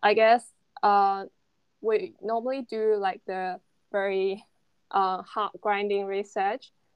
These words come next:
and then, like, we come up with, like, a document, and then for our seniors to present it. So I guess, like,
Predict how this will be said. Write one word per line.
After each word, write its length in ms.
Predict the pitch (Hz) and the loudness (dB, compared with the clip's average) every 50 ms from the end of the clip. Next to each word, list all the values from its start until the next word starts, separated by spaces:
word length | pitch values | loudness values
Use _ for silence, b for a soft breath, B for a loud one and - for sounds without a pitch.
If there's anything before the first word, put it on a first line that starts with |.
| _ _ - | _ _ -8
and 160 | - 190 190 | -6 -6 -4
then, 320 | 190 190 190 190 196 190 | -2 -2 -2 -2 -4 -4
like, 200 | 190 185 175 - 202 | -6 -6 -6 -4 -6
we 120 | 202 196 - | -6 -6 -8
come 280 | _ - - 208 208 | _ -10 -6 -4 -2
up 120 | 202 190 180 | -2 -2 -2
with, 180 | 190 185 190 - - | -2 -4 -4 -4 -4
like, 240 | 185 180 180 180 - | -4 -4 -4 -4 -2
a 260 | 175 175 175 175 175 - | 0 0 0 0 -2 -4
document, 640 | 190 190 - _ - 208 208 208 208 208 208 208 208 - | -6 -6 -6 _ -4 -4 -2 -2 -2 -4 -4 -6 -6 -6
and 160 | 196 190 185 185 | -6 -4 -4 -4
then 260 | 185 185 185 185 190 - | -4 -6 -6 -8 -10 -6
for 340 | - - 190 185 185 - - - | -2 0 0 0 0 -2 0 2
our 400 | 180 185 185 185 185 185 185 - _ - | 2 2 2 2 0 -2 -4 -6 _ -12
seniors 560 | - - 214 202 202 196 185 190 196 196 - _ - | -2 4 4 4 6 4 2 0 -2 -4 -4 _ 2
to 100 | 208 190 | 2 2
present 560 | 190 - 220 185 180 180 180 170 175 175 185 | 2 2 0 0 0 0 -4 -4 -4 -6 -6
it. 220 | 196 202 214 - - _ _ _ _ _ _ _ _ _ _ | -4 -4 -4 -4 -6 _ _ _ _ _ _ _ _ _ _
So 200 | - 214 208 - - | 0 2 2 4 2
I 60 | 220 | 2
guess, 240 | 208 233 247 269 - | 4 2 2 0 0
like, 180 | 226 196 - | -6 -8 -8